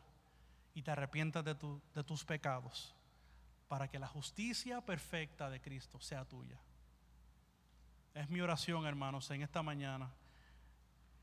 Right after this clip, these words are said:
que si decimos que somos de Cristo, que caminemos como Cristo, que la conversión que ha sido producida en nosotros,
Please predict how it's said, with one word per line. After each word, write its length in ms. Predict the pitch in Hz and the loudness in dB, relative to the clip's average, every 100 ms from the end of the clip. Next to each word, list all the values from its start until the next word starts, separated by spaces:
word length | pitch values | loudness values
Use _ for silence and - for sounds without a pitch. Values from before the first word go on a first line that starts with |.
| - - - - - - - - - | -20 -20 -20 -20 -20 -20 -20 -20 -12
que 100 | 147 | -4
si 240 | - 147 | -2 0
decimos 800 | 139 139 - 226 254 254 - - - - - - - - - - - - - - | 0 0 0 0 0 -2 -6 -10 -16 -20 -20 -20 -20 -20 -20 -20 -20 -20 -20 -8
que 100 | 143 | -4
somos 360 | - 160 170 | 0 2 2
de 100 | 160 | 2
Cristo, 420 | 147 135 123 - 135 - - - - - - - - - - - - - - - - - - - | -2 -4 -6 -10 -14 -16 -20 -20 -20 -20 -20 -20 -20 -20 -20 -20 -20 -20 -20 -20 -20 -20 -20 -8
que 160 | - 143 | -4 0
caminemos 840 | 147 135 143 151 131 127 - - - - - | 2 4 4 4 0 -4 -8 -10 -16 -20 -14
como 240 | - 135 127 | -4 -4 -2
Cristo, 400 | 131 123 - 135 - - - - - - - - - - | -4 -4 -6 -12 -16 -20 -20 -20 -20 -20 -20 -20 -20 -2
que 100 | 147 | 0
la 140 | 135 | 2
conversión 640 | 143 139 135 - 175 190 | 0 0 2 2 2 0
que 80 | 190 | -2
ha 40 | 160 | -4
sido 280 | - 170 | -2 -2
producida 540 | 156 156 147 - 180 185 | -4 -4 -4 -2 -2 -2
en 60 | |
nosotros, 640 | 180 175 151 131 135 127 | -2 -4 -6 -8 -10 -12